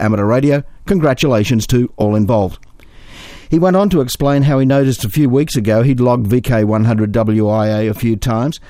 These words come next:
and then set a personal goal to score ten contacts as qualification for the centenary award itself. Martin, V K seven G N, said he now has the special call sign on phone and C W,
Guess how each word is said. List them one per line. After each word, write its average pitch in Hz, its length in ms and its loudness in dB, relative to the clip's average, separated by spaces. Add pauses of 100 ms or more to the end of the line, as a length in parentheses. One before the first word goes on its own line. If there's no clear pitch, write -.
(180)
and 139 160 0
then 202 160 0
set 175 180 -2
a 147 60 -2
personal 165 480 -2
goal 117 260 -2
to 120 100 -2
score 123 380 -2
ten 156 360 -4
contacts 107 680 -4
as - 140 -2
qualification 127 720 -4
for 110 300 -2
the 120 240 -2
centenary 110 540 -2
award 107 340 -2
itself. 120 400 -4 (800)
Martin, 101 400 -2
V 113 140 0
K 117 200 0
seven 113 300 -2
G 113 200 0
N, 113 140 0
said 113 200 -2
he 117 120 0
now 127 240 0
has 117 260 0
the 98 120 -4
special 113 340 -2
call 120 280 -2
sign 113 340 -2
on 87 180 -4
phone 127 320 -2
and 147 220 0
C 120 160 -2
W, 107 340 -2